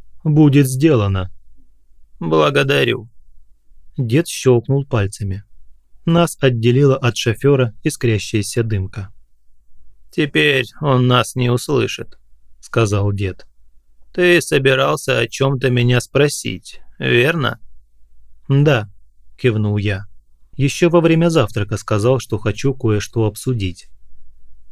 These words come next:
Ты упоминал какие-то замороженные активы. Что это?» «О», дед вздохнул.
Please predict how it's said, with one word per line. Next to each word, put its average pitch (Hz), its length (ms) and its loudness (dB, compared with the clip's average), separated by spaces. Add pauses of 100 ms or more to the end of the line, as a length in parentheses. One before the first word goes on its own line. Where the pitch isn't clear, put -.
Ты 190 180 6
упоминал 156 640 4
какие-то 143 640 2
замороженные 135 760 4
активы. 95 640 -6 (580)
Что 196 300 2
это?» 95 360 -2 (1000)
«О», 160 600 4 (580)
дед 107 280 -2
вздохнул. 98 680 -4